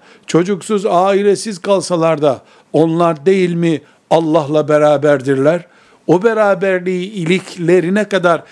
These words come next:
hissetmektedirler. Onlara o zaman ölüm yoktur.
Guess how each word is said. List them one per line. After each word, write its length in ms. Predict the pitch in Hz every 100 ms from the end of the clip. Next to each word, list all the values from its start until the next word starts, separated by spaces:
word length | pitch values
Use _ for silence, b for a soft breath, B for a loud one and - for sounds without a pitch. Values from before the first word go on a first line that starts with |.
| B B
hissetmektedirler. 1120 | 262 233 - 175 - 165 - 165 151 151 180 202 _ _ _ _ _ _ - _
Onlara 540 | - 135 131 135 131 135
o 120 | 127
zaman 360 | 131 135 139 135
ölüm 340 | 135 135 139
yoktur. 540 | 147 160 _ 113 -